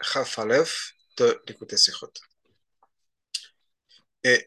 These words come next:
le rabbi nous dit la chose suivante. Kvar nidber kama vechama pamim. On l'a déjà expliqué plusieurs fois. Benoga leshemot haparashot, en ce qui concerne les noms des parashot.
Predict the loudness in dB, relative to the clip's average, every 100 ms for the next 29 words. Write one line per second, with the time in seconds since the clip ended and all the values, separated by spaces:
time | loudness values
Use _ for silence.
0 | 0 0 0 0 0 2 2 2 0 -4
1 | -14 -16 -18 _ _ _ _ -14 -10 2
2 | 4 4 4 4 4 2 0 0 0 -2
3 | -4 -8 -12 -12 -6 -2 2 4 4 2
4 | -2 2 4 4 0 -6 -2 -2 -2 -8
5 | -12 _ -20 -20 -20 -18 -20 _ -6 -2
6 | 4 6 6 4 4 2 0 0 2 2
7 | 0 -2 -6 -6 -4 -2 0 -2 -2 -2
8 | -2 -2 0 4 2